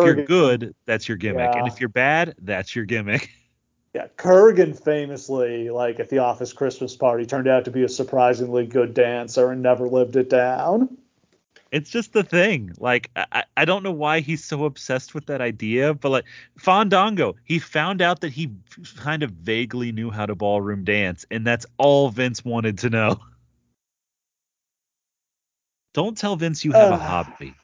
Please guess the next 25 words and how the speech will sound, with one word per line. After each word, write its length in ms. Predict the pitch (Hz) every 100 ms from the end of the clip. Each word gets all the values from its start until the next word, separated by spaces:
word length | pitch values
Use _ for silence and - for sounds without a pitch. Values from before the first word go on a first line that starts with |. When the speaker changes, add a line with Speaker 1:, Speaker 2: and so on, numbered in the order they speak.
| _
Speaker 1:
<laughs> 120 | - - _ _ _ _ _ _ _ _ _ _ _ _ _ _ _ _ _ _ _ _ _ _ _ _ -
Speaker 2:
It's 160 | 175 196
a 40 |
six-minute 600 | 180 202 - 160 165 147
match. 680 | 135 131 127 123 - - -
Trish 420 | - 156 151 -
gets 200 | 147 -
the 100 | 135
win 220 | 131 127
with 140 | 123
the 80 | 120
Stratus 440 | - - 120 117 -
faction 540 | 131 123 123 - 131
after 240 | 123 120
Tomko 580 | - 123 123 120 127 120 -
trips 260 | 120 -
Victoria. 840 | - 123 120 123 127 123 127 127 -
Nothing 320 | 147 131 127
much 240 | 123 117 -
going 240 | 131 131
on 240 | 131 - 135
here. 460 | 131 143 202 226 _ _ _
Speaker 1:
Yeah, 140 | 113 101
this 400 | - 123 208 -
would, 320 | 214 233 196